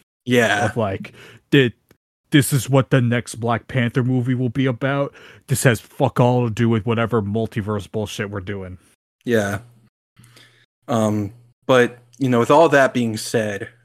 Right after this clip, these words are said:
Speaker 1: um, so, you know, the main plot of this movie is, you know, T'Challa has passed away.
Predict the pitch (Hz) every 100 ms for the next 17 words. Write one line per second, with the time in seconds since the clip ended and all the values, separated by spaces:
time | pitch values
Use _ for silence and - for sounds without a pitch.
0 | _ 120 113 107 107 107 101 _ _ _
1 | _ _ _ _ _ _ _ _ - -
2 | 123 117 110 107 - - 123 120 131 131
3 | 123 - 120 117 113 - 113 104 98 113
4 | 107 101 110 104 101 - _ _ _ _
5 | _ _ - - 127 120 117 120 113 123
6 | 117 - 110 117 120 123